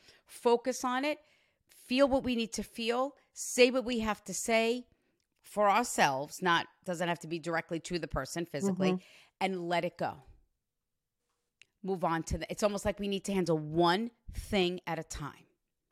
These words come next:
Speaker 2: Okay.
Speaker 1: And this is where and how the healing can start to happen. Continue to trust yourself,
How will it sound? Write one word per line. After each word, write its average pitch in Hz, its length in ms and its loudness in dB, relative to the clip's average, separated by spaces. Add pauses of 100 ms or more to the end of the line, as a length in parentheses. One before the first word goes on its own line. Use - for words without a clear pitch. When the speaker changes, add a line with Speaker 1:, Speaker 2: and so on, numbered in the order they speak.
(1200)
Speaker 2:
Okay. 170 400 0 (480)
Speaker 1:
And 185 280 -2
this 240 260 4
is 254 180 -4
where 175 720 2
and 175 200 -2
how 180 720 0 (240)
the 202 80 -2
healing 196 680 -4 (200)
can 185 160 -4
start 160 480 -4 (120)
to 170 100 -12
happen. - 460 -14 (1700)
Continue 202 600 -2
to - 200 -12
trust - 880 -10 (340)
yourself, 160 1040 -6